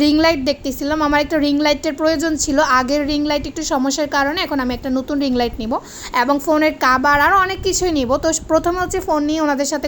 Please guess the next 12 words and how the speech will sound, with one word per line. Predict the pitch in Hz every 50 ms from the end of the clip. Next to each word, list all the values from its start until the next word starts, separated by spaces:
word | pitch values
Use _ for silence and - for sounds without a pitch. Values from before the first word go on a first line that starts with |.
| - 226
কথা | 240 247 262 254 254
বলতেছিলাম, | 240 214 226 220 - 233 240 277 320 320 277
ওনারা | 277 277 277 294 294 - - 311 339
এক | 359 349 - - 349
টাকাও | 330 311 320 311 320 320 320 302
কমাবে | 254 247 240 240 233 226 220 233
না। | 311 370 - - - - - - - -
তো | 330 -
কি | 403 403 403 392 381
আর | 359 349 -
করার, | 311 294 294 302 311 320 311 -
finally | 311 277 277 285 294 302 311